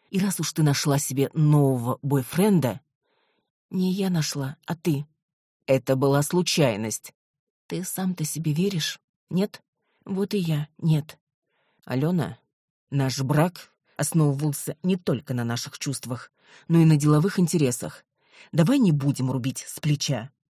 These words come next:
«Поздно». Прислушалась к своим ощущениям. Ничего.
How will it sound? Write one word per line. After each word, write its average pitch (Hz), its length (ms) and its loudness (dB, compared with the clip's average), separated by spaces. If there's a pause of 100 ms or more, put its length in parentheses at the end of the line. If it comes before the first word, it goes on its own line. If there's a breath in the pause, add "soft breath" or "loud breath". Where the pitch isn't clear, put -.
(340)
«Поздно». 160 480 -4 (720 soft breath)
Прислушалась 127 600 -8
к - 60 -16
своим 147 260 -2
ощущениям. 151 680 -2 (380)
Ничего. 139 600 -6